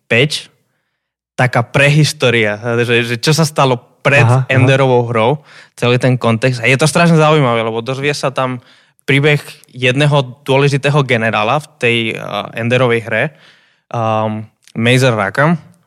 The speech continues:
Speaker 1: ktorý je veľmi dôležité v tom celom príbehu, tak je to celý jeho príbeh. Nielen jeho príbeh, sú tam veľa príbehov, ale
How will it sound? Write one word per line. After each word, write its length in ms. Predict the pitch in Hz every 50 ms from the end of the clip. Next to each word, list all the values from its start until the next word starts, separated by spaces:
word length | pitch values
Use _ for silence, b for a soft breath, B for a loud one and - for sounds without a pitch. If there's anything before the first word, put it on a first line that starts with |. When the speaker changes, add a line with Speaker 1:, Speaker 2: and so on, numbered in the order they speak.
| _ _ _
Speaker 1:
ktorý 280 | - 110 107 107 107 -
je 180 | - 123 117
veľmi 300 | 107 107 117 117 127 135
dôležité 400 | 127 120 165 123 123 123 120 -
v 100 | 123 117 -
tom 120 | - 117
celom 280 | 117 - 127 123 117 110
príbehu, 340 | 110 117 117 117 123 131 139
tak 300 | - - 120 - - - _ _ _ _
je 180 | _ 127 127 123
to 120 | 117 -
celý 280 | 120 - - 143 131 131
jeho 180 | 123 123 120 123
príbeh. 320 | 117 - 123 113 104 107 -
Nielen 260 | 160 185 196 160 131
jeho 160 | 127 127 123
príbeh, 320 | 117 - 123 131 143 170 151
sú 160 | - - 135
tam 200 | 127 120 110 113
veľa 220 | 110 123 139 135
príbehov, 460 | 120 - 123 117 123 123 143 151 151 B B B B B B B 98 B
ale 360 | _ - 123 110 107 123 -